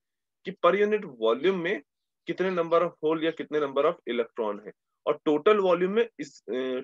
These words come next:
टू का कई times यहाँ पे electron होंगे और hundred का कई times यहाँ पे holes होंगे।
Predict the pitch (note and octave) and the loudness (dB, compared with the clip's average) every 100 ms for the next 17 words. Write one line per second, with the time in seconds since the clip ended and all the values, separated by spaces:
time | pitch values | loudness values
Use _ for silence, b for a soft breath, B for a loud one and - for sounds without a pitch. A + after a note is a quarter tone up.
0 | - F#3 G3 G3 A3 - D#3 G3 - _ | -8 -6 -2 0 0 2 0 0 -6 _
1 | _ - C#3 F3+ G3 - - _ _ - | _ -4 -2 0 -2 -8 -16 _ _ -4
2 | D3+ D#3 D#3 E3 C#3+ - C3 C3+ - D3 | 0 2 4 2 4 2 0 0 0 0
3 | C#3+ C#3 E3+ G3+ E3 C#3+ D3 E3+ F3+ E3+ | 0 0 2 2 2 0 -2 -2 -2 0
4 | E3+ E3 C3+ D#3+ F#3 C#3+ B2+ A#2 G3 - | 2 2 0 0 -4 -2 -2 0 0 -2
5 | _ _ _ _ _ _ _ _ _ _ | _ _ _ _ _ _ _ _ _ _
6 | _ _ _ _ _ - D3 C#3 A2+ G#2+ | _ _ _ _ _ -2 6 6 4 -8
7 | G2 G2+ | -8 -12